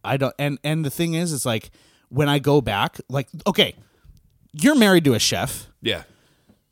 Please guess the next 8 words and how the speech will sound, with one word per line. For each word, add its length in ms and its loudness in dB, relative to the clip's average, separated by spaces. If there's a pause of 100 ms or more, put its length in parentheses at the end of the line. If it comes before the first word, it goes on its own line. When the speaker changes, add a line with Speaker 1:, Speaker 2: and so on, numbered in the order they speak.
(200)
Speaker 1:
Who? 380 -2
Okay, 240 -2 (140)
I 180 2
have 240 4
heard 240 2
of 120 2
weekly 400 0
menus. 600 -6